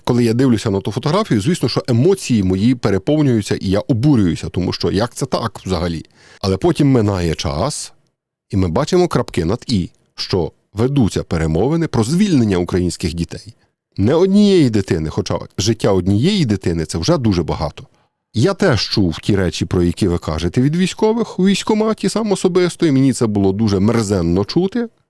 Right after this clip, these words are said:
мене не було можливості щонебудь відповідати, пояснювати, як ото зараз. Але я так дуже всерйоз вважаю, що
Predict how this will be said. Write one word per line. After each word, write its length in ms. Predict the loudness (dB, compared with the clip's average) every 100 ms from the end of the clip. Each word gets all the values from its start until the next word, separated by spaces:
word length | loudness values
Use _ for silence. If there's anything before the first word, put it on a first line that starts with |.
| _ 0
мене 200 | 4 4
не 100 | 4
було 240 | 4 2
можливості 560 | 2 2 0 0 -4 -6
щонебудь 500 | -2 0 0 -4 -6
відповідати, 600 | -4 0 0 0 0 -2
пояснювати, 600 | 0 0 0 -2 -4 -2
як 140 | -2 -2
ото 160 | -4
зараз. 460 | -4 -4 -4 -8 -14 _ _
Але 380 | -2 0 0 -2 -8 _ _ _ _ _
я 200 | 0 0
так 220 | 0 -4 0
дуже 280 | 2 2 2
всерйоз 460 | 0 0 0 0 -2
вважаю, 440 | 0 2 2 0
що 280 | 0 -2